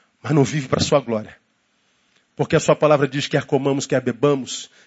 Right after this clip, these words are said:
quer façamos qualquer outra coisa. Conclua vocês. Façamos pra, para a glória de Deus. Só pode viver assim quem conhece a Deus de tal forma como Paulo, que abre mão de qualquer outro projeto que não seja pra glória dele.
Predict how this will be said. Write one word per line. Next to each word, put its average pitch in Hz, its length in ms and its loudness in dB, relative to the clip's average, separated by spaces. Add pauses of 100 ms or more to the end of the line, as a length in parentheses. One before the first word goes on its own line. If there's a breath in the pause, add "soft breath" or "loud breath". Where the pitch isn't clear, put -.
(120)
quer 160 160 0
façamos 160 520 -2
qualquer 202 520 4
outra 208 280 4
coisa. 127 360 2
Conclua 180 300 2
vocês. 143 520 -2 (680)
Façamos 147 520 2
pra, 131 200 4
para 127 200 2
a 120 40 2
glória 120 240 6
de 107 100 -6
Deus. 98 460 -4 (540)
Só - 260 4
pode 214 460 6
viver 190 300 6
assim 269 460 4 (380 loud breath)
quem 277 200 4
conhece 269 460 6
a 240 60 4
Deus 220 220 6
de 202 60 -2
tal 285 200 2
forma 214 360 4
como 196 200 2
Paulo, 240 480 2 (440)
que - 120 -6
abre 156 220 0
mão 156 220 -2
de 151 100 -12
qualquer 190 380 -2
outro 214 180 -4
projeto 151 480 0
que 160 80 -8
não 151 60 -4
seja 143 260 -4
pra 135 140 -4
glória 131 240 -4
dele. 107 280 -14